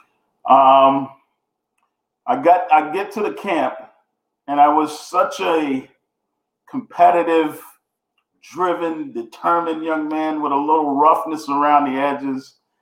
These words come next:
that I wasn't very nice to my teammates. I was kind of a showboat.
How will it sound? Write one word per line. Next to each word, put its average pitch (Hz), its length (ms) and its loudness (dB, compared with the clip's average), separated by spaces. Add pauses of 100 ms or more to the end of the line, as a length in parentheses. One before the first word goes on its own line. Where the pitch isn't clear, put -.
(260)
that 127 120 -2
I 127 140 6
wasn't 139 380 2
very 139 280 2
nice 135 600 2
to 135 100 -4
my 117 240 0
teammates. 131 800 -4 (580)
I 117 60 2
was 120 180 -4
kind 135 280 2
of 127 80 -2
a - 20 -2
showboat. 127 720 4